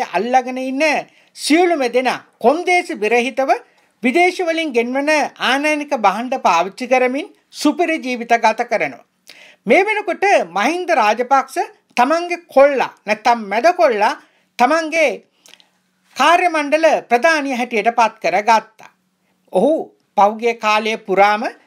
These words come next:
මේ රටේ බරපතල චෝදනා වලට ලක් වෙච්ච පුද්ගලෙක්. තමන්ගේ, තමන්ට එරෙහිව පැමිණි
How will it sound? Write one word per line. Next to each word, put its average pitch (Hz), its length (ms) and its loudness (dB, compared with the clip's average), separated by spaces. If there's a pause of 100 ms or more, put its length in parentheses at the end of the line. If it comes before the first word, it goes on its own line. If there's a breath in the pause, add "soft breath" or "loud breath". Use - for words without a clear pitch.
මේ 254 200 2
රටේ 339 400 0
බරපතල 294 680 0
චෝදනා 240 460 -2
වලට 214 240 -2
ලක් 208 300 0
වෙච්ච 202 280 -8
පුද්ගලෙක්. 202 560 -4 (520 soft breath)
තමන්ගේ, 208 640 0 (500 soft breath)
තමන්ට 233 340 0
එරෙහිව 220 380 -2
පැමිණි 233 420 -2